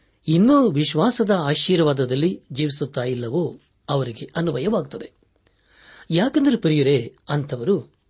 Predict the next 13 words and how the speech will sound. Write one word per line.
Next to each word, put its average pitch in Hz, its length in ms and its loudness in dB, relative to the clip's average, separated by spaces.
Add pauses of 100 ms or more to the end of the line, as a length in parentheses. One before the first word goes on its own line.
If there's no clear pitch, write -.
(100)
ಇನ್ನೂ 151 420 2
ದೇವರನ್ನು 127 580 -4 (280)
ಸರಿಯಾಗಿ 131 640 0 (120)
ಅರ್ಥ 190 280 -2
ಮಾಡಿಕೊಳ್ಳದೆ 123 920 -4 (380)
ಆತನನ್ನು 135 540 -2 (280)
ಅನುಮಾನಿಸುತ್ತಾ 139 800 -2
ಇದ್ದಾರೆ. 165 360 -6 (880)
ಅದಕ್ಕಾಗಿ 131 560 -2
ಅವರು, 123 380 -6 (560)
ಇಸ್ರಾಯೇಲರು 135 640 -2 (1000)
ಅರಣ್ಯ 240 300 2
ಪ್ರಯಾಣದಲ್ಲಿ 139 840 0